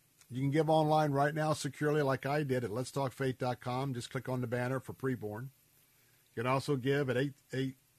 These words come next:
eight three three, eight five oh, two two two nine. Eight three three, eight five oh, two two two nine. Hey, by the way, we like to give a lot of weight, a lot of, uh, items away on the Bill Bunkley Show here at Salem Radio.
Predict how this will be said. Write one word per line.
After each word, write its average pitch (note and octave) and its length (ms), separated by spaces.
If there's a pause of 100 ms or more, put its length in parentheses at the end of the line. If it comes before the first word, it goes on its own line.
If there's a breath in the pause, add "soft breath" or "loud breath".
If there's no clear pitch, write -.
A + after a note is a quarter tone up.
(200)
eight C#3+ 220
three D#3 220
three, C#3 440
eight D3 220
five C#3 320
oh, C3+ 240
two F#3+ 240
two F3 200
two D#3 160
nine. G#2+ 380 (720 soft breath)
Eight B2 220
three D3+ 180
three, B2+ 360
eight D#3 180
five D#3+ 300
oh, D3 160
two G3 340
two E3+ 220
two D#3 240
nine. F2+ 340 (1080 soft breath)
Hey, E3 100
by E3+ 140
the F3 80
way, F3+ 160
we F#3 120
like F#3 220
to E3+ 80
give E3+ 200
a E3 40
lot F3 320
of F3 80
weight, E3 380
a D3 100
lot E3 380
of, D3 280
uh, C#3+ 140
items E3+ 300
away D#3+ 420
on D#3+ 140
the D3+ 80
Bill D#3+ 140
Bunkley D#3 340
Show D#3+ 300
here D#3 340
at C#3+ 200
Salem D#3+ 540
Radio. D3+ 640